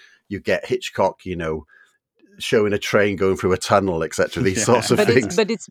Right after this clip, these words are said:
Speaker 3: that's, but, but you're ex-, you're exactly proving my point, which is that today,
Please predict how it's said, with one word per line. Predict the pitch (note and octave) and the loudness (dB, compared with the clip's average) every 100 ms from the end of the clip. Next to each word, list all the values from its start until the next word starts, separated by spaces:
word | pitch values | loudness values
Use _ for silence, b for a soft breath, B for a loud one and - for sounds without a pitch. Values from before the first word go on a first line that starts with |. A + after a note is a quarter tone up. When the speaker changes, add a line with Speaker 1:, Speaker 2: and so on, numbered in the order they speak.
| - | -6
Speaker 3:
that's, | E3+ A3 - | -2 -2 -2
but, | F3+ F3+ | -8 -4
but | G3 F#3 | -4 -2
you're | G3+ A3 A3+ | 0 2 2
ex-, | G#3 | 0
you're | F3 G#3 G#3+ | 0 0 0
exactly | G3+ G#3+ G#3+ - | -2 -4 -4 -4
proving | F#3+ F3+ D#3 | -4 -4 -4
my | C#3+ | -6
point, | C#3 F3+ E3 G#2+ - - _ B B | -6 -4 -4 -6 -16 -20 _ B B
which | E3 E3+ | -4 0
is | F3+ | -2
that | F3+ - - | 0 -2 -2
today, | G3 D#3 A3 G#3 D#2+ F#2 F#3+ | -8 -2 0 0 -2 -4 -2